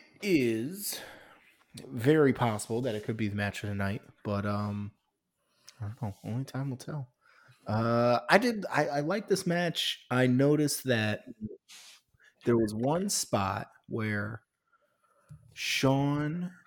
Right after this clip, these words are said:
you know, Triple H had been working Shawn's back all match. Um, multiple backbreakers, backbreakers through the chairs, on, you know, uh, slamming them into the, the,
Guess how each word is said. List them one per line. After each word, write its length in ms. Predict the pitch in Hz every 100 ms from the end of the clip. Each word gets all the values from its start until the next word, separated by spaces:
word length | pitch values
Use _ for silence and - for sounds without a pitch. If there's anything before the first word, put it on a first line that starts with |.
| _ _ - -
you 140 | - 113
know, 80 | 101
Triple 340 | - - 123
H 140 | 120
had 100 | -
been 220 | 101 101 98
working 480 | 113 127 127 117 92
Shawn's 320 | - 98 92
back 440 | - 101 - - _ _ _ _ _ -
all 240 | 113 117
match. 500 | 117 95 - - - - _ _ _ _ _ _ - _ _ -
Um, 600 | 104 95 92 90 90 90 -
multiple 600 | - 110 117 123 110 98
backbreakers, 640 | 101 98 95 92 95 98 95
backbreakers 640 | 107 113 - 110 110 101
through 140 | 120 107
the 100 | 104
chairs, 720 | - - 113 104 98 98 104
on, 320 | 104 104 104
you 120 | 104
know, 460 | 98 98 98 101 90
uh, 380 | 95 98 - - - - - -
slamming 540 | - - 110 110 110
them 240 | 107 107 107 _ _ _ _ _
into 300 | - 104 107
the, 440 | 101 101 95 95 - -
the, 640 | 101 98 104 104 90 -